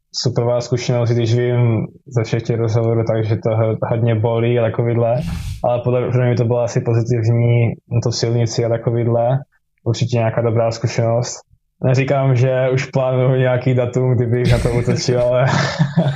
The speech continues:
<laughs> ale je, určitě ne v Česku, tady v Motole bych si za to asi netroufnul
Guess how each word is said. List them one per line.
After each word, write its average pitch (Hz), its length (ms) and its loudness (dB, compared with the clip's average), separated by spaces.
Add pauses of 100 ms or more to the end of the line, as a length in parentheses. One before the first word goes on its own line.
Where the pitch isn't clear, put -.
(160)
<laughs> 220 760 0
ale 127 400 0
je, 127 420 0
určitě 143 340 0
ne 143 180 2
v 135 60 -2
Česku, 139 300 0
tady 139 240 0
v 127 60 2
Motole 131 400 0
bych 127 160 0 (180)
si 120 180 -2
za 123 100 -2
to 131 220 0 (100)
asi 131 280 -2
netroufnul 127 840 -2